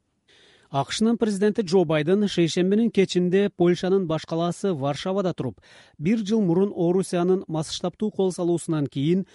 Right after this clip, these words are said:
Киев каармандык менен бекем турганын, Украин элинин эркин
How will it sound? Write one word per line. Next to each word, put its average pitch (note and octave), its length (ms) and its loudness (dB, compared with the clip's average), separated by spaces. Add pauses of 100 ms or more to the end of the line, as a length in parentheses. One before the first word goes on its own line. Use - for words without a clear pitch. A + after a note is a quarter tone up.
(260)
Киев G3 400 0
каармандык E3 600 -2
менен F3 280 0
бекем D3 380 -4
турганын, E3 500 -2 (300)
Украин E3+ 640 -2
элинин F3+ 580 0
эркин F3+ 420 -2